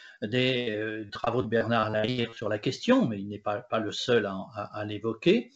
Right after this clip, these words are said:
avec, euh, ce qu'il révèle, les conditions de vie qui pèsent sur les expériences premières des enfants, sur leur manière d'être au monde et avec les autres.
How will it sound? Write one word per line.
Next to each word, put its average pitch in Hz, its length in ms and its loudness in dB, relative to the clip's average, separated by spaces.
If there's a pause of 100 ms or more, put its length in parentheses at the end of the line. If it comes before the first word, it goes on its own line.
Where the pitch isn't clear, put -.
(640)
avec, 180 380 8
euh, 147 680 6
ce - 180 -8
qu'il 139 300 -4
révèle, 147 480 6
les 131 160 -2
conditions 135 440 -2
de 123 60 -2
vie 185 240 0
qui 127 120 -8
pèsent 180 400 6
sur 127 180 -2
les 131 180 0
expériences 135 500 2
premières 127 440 2
des 120 180 0
enfants, 214 380 -2
sur 123 220 2
leur 113 180 2
manière 127 500 4
d'être 123 320 2
au 131 120 8
monde 139 340 8
et 123 260 4
avec 127 380 2
les 127 220 2
autres. 202 320 6